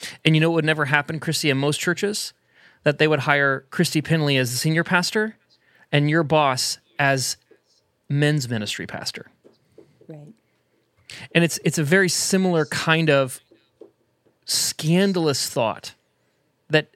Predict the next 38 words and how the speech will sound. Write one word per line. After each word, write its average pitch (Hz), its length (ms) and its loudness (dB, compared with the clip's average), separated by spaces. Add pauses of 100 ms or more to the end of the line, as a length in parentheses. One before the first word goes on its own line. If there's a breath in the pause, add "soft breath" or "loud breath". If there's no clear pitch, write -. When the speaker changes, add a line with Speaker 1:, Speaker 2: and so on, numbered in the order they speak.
(100)
Speaker 1:
that 147 220 0
breaks 156 480 0
unwritten 185 580 2
rules 127 540 -2 (340 soft breath)
but 180 160 2
reveals 160 480 0
the 160 80 -4
centrality 131 720 0
of 117 100 -6
things 127 320 -4
like 117 160 -6
whiteness 107 640 -2 (760)
and 127 120 -2
Speaker 2:
Mm-hmm. 113 80 -10
Speaker 1:
things 123 240 0
like 113 160 0
masculinity. 98 800 -8 (1080 soft breath)
And, 139 240 2 (160)
and 139 100 2
I 139 60 4
think 170 220 -2
we 151 120 2
need 156 220 2
more 139 320 2
of 131 160 0
these, 123 540 -2 (640)
I - 100 -8
don't 160 100 0
know, 120 60 2
little 139 200 0
bombs 113 640 -2
that 110 220 -4
help 127 240 -2
us 113 140 -2
see - 640 -2
stuff, - 420 -10 (160)
you 104 120 -10
know, 101 240 -12